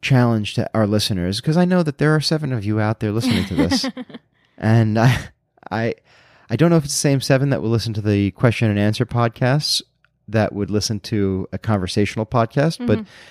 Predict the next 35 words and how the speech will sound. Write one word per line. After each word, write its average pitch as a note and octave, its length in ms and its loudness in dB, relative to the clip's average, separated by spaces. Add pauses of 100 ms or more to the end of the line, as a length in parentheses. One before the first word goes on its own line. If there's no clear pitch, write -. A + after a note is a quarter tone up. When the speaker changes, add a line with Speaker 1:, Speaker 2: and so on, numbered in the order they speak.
(120)
Speaker 1:
any B2+ 220 6
of A#2 80 2
those A2 180 4
seven A2 260 2
are G2 60 -2
probably G2 260 0
listening G2 340 -2
to A2 100 -2
this A2 160 2
being G2 160 -6
like, F#2+ 200 -4
"What C#3+ 120 -10
the - 80 -2
fuck - 260 -8
are A2 40 -8
these C#3+ 180 -2
two - 80 -8
talking E2+ 260 -4
about?" D2+ 220 -4 (220)
Speaker 2:
<laughs> C4 220 -4
Speaker 1:
But - 240 2 (480)
for D#3+ 180 0
those G3 180 4
seven, E3+ 260 0 (240)
do E3 140 2
you C#4 180 4
find G#3+ 640 0
this C3 300 -2
to - 140 -12
be D3 180 -2
more C#3+ 320 2
interesting D#3+ 560 -2
when A2 140 0
we B2 160 0
just B2+ 280 -2